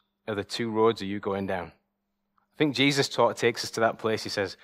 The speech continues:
"I want you to think about this. I want you to think about the decisions you're making. I want you to think about which road you're going down." Second thing I want you to think about is,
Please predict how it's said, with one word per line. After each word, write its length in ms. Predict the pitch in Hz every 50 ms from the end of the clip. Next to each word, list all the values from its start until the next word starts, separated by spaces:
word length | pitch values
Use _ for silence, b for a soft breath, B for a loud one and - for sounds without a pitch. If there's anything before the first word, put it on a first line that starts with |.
| B B B
"I 100 | B B
want 100 | 143 147
you 40 | 123
to 60 | -
think 180 | - 127 123 -
about 220 | 117 120 117 110
this. 180 | 104 95 - -
I 60 | 117
want 100 | 127 143
you 40 | 135
to 60 | -
think 160 | - 131 120
about 200 | - 123 120 120
the 60 | 110
decisions 380 | 113 110 - - 117 113 117 101
you're 140 | 104 104 101
making. 300 | 104 104 104 - - 101
I 20 |
want 100 | 107 123
you 40 | 113
to 60 | -
think 180 | - 127 113 -
about 180 | 107 110 107
which 240 | 113 120 127 - -
road 320 | 107 110 107 107 101 - - b b b b b b b b b b
you're 120 | - 101
going 220 | 92 110 107 107 101
down." 180 | 104 101 98
Second 300 | - - 151 - - 160
thing 180 | - - 143 123
I 40 | 110
want 160 | 113 113 110
you 40 | 110
to 60 | -
think 160 | - 110 -
about 260 | 107 95 101 95 87
is, 140 | 95 85 -